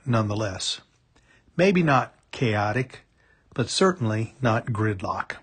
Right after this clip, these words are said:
Some would think that Peter's interaction with these people from Cornelius' household was chaotic, unrefined, unscripted, unexpected, but that is what God was up to,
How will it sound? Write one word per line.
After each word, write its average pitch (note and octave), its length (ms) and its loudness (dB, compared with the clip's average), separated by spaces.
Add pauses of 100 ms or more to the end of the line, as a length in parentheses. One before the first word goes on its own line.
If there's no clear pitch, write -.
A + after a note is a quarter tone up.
(880)
Some G#3 280 8
would E3+ 180 6
think D#3 260 2
that C#3 140 0
Peter's C#3+ 520 4
interaction B2+ 580 4
with A2+ 120 -2
these A#2+ 200 2
people B2+ 320 0
from A2+ 220 -2
Cornelius' A#2 720 0
household A2+ 520 2
was A#2 160 -2
chaotic, G#2+ 560 0 (400)
unrefined, B2 640 6
unscripted, B2 600 4
unexpected, B2 800 0 (560)
but - 180 -6
that D#3 200 6
is C#3+ 120 2
what C#3+ 200 2
God B2 260 6
was A2+ 140 0
up D3+ 180 2
to, G#2 280 -2